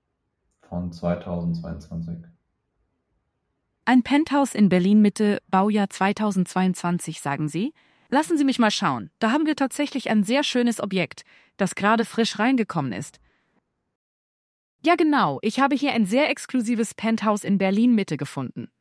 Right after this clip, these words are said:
Speaker 2: Es hat vier Zimmer und ist ein Neubau aus zweitausendzweiundzwanzig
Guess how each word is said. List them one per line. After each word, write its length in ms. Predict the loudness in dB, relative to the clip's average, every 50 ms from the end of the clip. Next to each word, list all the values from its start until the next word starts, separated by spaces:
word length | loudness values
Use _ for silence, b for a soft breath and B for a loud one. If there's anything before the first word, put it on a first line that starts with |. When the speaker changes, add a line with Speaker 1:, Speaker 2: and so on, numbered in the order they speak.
| _ _ _ _ _
Speaker 2:
Es 200 | -4 -2 0 -2
hat 120 | -2 -2
vier 300 | -4 0 2 2 2 2
Zimmer 420 | 0 0 2 4 4 4 4 2
und 140 | 0 0 -2
ist 160 | -2 -2 0
ein 160 | 0 2 2 2
Neubau 400 | 2 2 2 2 2 2 2 2
aus 180 | 0 -2 -6
zweitausendzweiundzwanzig 1400 | -6 -4 -2 -2 0 0 -2 -2 -2 -2 -4 -4 -2 -2 -2 -2 -2 -2 -4 -2 -2 -2 -2 -2 -4 -4 -4 -6